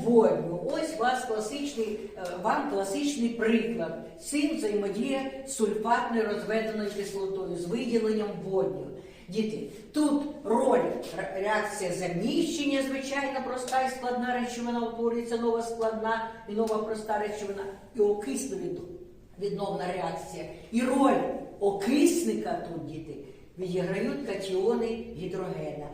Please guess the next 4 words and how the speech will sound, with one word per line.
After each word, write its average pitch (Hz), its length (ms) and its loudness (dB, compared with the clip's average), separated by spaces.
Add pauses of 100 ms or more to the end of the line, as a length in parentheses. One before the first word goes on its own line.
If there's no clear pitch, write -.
(140)
а 190 200 0
відновником 220 720 -2 (180)
являється 202 720 -2 (220)
цинк. - 560 -2